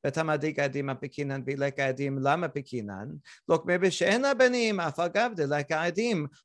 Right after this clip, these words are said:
What's forcing Rav to, uh, establish that the Mishnah has to be a case where she does have children from the first husband,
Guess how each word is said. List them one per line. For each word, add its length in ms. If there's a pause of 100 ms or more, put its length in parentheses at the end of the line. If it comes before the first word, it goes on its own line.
What's 200
forcing 720
Rav 340 (360)
to, 360
uh, 220
establish 560
that 180
the 80
Mishnah 720 (220)
has 220
to 100
be 140
a 40
case 320
where 640
she 220
does 340
have 180
children 400
from 440
the 380
first 360
husband, 520